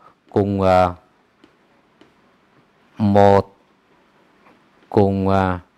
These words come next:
hai, cùng, ờ, ba.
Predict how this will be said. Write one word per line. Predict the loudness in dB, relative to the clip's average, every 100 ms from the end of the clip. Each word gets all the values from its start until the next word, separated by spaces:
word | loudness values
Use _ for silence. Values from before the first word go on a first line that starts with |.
| _
hai, | -6 -2 0 0 0 -2 -10 _ _ _ _ _ _ _ _ _ _ _ _ _ _ _ _ _
cùng, | -4 -4 -2
ờ, | -2
ba. | 0 2 4 2 -2